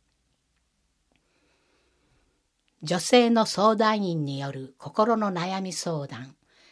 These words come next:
カウンセリング。カウンセラーが助言アドバイスするのではなく、悩みを本人が話すことで心の整理をつけ、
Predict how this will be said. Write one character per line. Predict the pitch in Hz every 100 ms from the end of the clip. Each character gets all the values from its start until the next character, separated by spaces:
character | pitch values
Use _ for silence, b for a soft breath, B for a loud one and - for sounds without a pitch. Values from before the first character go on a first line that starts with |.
| b -
カ | 180 220
ウ |
ン | 220
セ | - 156
リ | 143
ン | 127 120
グ。 | 120 - _ _ _ _ _ b b b b b b b b _ _ _ -
カ | 180
ウ | 202
ン | 247
セ | - 180
ラ | 160 156
ー |
が | 143 143 - _ -
助 | 165
言 | 202 202 202
ア | - 202
ド | 196
バ | 190
イ | 165
ス | 151
す | 139 175
る | 208
の | 170
で | 165 175
は | 147
な | 156
く、 | 156 151 151 b b b -
悩 | 165 208 208
み | 196 165
を | 147
本 | 214 214 190
人 | 170 147
が | 143
話 | 160 190 202
す |
こ | - 160
と | 175
で | 156 143 b b b -
心 | 160 220 220
の | 208 208
整 | - 208 170
理 | 147
を | 123
つ | - -
け、 | 147